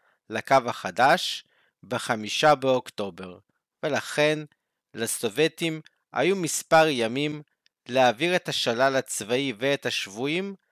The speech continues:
לשטח הסובייטי. כפי שציין הגנרל הגרמני גודריאן, הלחץ של הסובייטים לפנות את השטח הפולני מזרחית לוויסלה בעשרים ועשרים ואחד בספטמבר לא אפשר לגרמנים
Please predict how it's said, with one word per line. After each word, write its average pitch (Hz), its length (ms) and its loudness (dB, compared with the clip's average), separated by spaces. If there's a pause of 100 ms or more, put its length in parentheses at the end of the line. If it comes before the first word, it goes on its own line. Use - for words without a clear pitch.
(240)
לשטח 131 540 -2
הסובייטי. 104 720 -4 (760)
כפי - 240 -10
שציין 143 520 -2
הגנרל 120 480 0
הגרמני 113 560 -4
גודריאן, 120 720 -2 (680)
הלחץ 151 540 4
של 123 180 -4
הסובייטים 131 760 -2 (360)
לפנות 135 540 -2
את 156 140 -4
השטח 147 440 -2
הפולני 131 500 -2
מזרחית 127 680 -6
לוויסלה 113 580 -6 (520)
בעשרים 113 540 -4
ועשרים 107 380 -6
ואחד 113 300 0
בספטמבר 160 760 -2 (600)
לא 175 320 4
אפשר 151 320 0
לגרמנים 139 800 -2